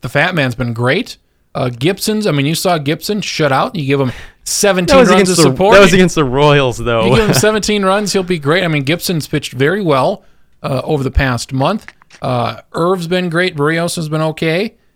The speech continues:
Speaker 1: Um, and
Speaker 2: I
Speaker 1: they
Speaker 2: think he would start over
Speaker 1: It's
Speaker 2: Dylan
Speaker 1: that
Speaker 2: G.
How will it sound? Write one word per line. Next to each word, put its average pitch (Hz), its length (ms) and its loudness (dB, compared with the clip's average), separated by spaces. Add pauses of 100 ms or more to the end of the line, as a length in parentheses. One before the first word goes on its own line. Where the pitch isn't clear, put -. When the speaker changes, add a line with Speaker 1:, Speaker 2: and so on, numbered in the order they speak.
(140)
Speaker 1:
Um, 143 340 -2
and 139 80 -6
Speaker 2:
I 147 100 0
Speaker 1:
they 147 80 0
Speaker 2:
think 180 180 0
he 156 100 -2
would 131 160 -2
start 127 360 0
over 107 480 -2 (140)
Speaker 1:
It's - 100 -10
Speaker 2:
Dylan 107 280 -2
Speaker 1:
that 104 60 -8
Speaker 2:
G. 95 440 -10